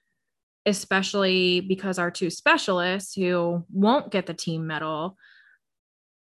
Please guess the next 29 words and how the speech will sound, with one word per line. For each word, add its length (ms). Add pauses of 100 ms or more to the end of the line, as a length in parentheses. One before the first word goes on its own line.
(140)
are 340
both 360
vault 400
and 160
floor 240
specialists. 840
<laughs> 320
So 920 (140)
I'll 140
be 120
interested 340
to 100
see. 500 (520)
And 280
again, 560 (760)
as 220
I 60
mentioned 320
with 100
the 100
men's, 380
there 160
is 180
a 60
two 180
per 140
country 360
rule. 380
So 600